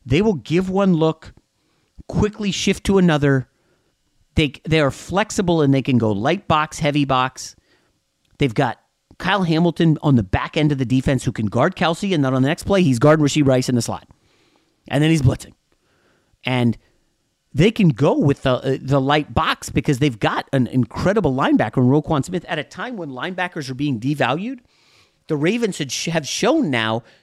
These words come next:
"No, no, you've just gotta get the right linebacker in the right system." I mean, they're very tough over the middle,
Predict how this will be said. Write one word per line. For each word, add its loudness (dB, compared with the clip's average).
"No, -2
no, -2
you've -8
just -8
gotta 0
get -4
the -2
right -2
linebacker -2
in -2
the -4
right -4
system." -6
I 0
mean, 2
they're 2
very 2
tough -2
over -2
the -6
middle, -2